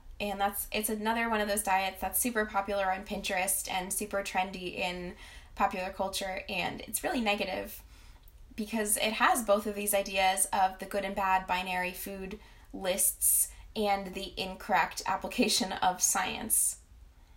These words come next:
So when you are out there and you're thinking about maybe you want to make a change in your eating pattern, maybe you want to try something that you were reading about, I'd say,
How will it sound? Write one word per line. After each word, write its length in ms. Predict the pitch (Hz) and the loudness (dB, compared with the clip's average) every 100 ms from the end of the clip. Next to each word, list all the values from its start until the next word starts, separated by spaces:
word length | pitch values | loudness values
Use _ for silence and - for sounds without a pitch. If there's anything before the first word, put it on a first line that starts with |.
| - - - - - - - - - | -20 -20 -20 -20 -20 -20 -20 -8 2
So 600 | - - 240 226 226 220 | 4 6 6 6 4 2
when 300 | 220 220 226 | 0 2 2
you 260 | 254 339 339 | 0 2 4
are 120 | 254 | 6
out 260 | 202 196 | 4 2
there 240 | - 202 202 | 4 6 6
and 240 | 226 208 | 2 0
you're 160 | 208 226 | 0 0
thinking 400 | 220 220 220 208 | 0 0 0 0
about 420 | 202 185 185 185 | 4 6 6 4
maybe 200 | 214 220 | -2 0
you 140 | 226 214 | 0 2
want 240 | 196 - | 0 0
to 120 | 233 | -2
make 160 | 220 196 | -2 -2
a 60 | |
change 500 | 208 - 196 196 202 - | 0 0 -2 -4 -4 -4
in 220 | 196 190 | -4 -4
your 140 | 190 | -4
eating 440 | - 208 190 196 196 | -2 -2 -2 -4 -6
pattern, 580 | - - - - 247 | 0 2 2 -2 -6
maybe 280 | 208 190 208 | -4 -4 0
you 320 | 214 214 196 | 0 -2 -6
want 320 | 185 185 185 - | -2 2 2 0
to 180 | 214 208 | -4 -2
try 300 | - 233 254 | 4 6 6
something 380 | 214 208 190 | 4 0 -4
that 120 | 196 - | -4 -2
you 100 | 196 | -2
were 120 | 196 | 0
reading 280 | 240 262 196 | 2 2 0
about, 480 | - - - - - - - - - - - - - - - - - - - | -2 -2 0 -2 -2 -12 -18 -20 -20 -20 -20 -20 -20 -20 -20 -20 -20 -20 -4
I'd 180 | 214 220 | 0 4
say, 400 | 247 233 226 | 4 4 2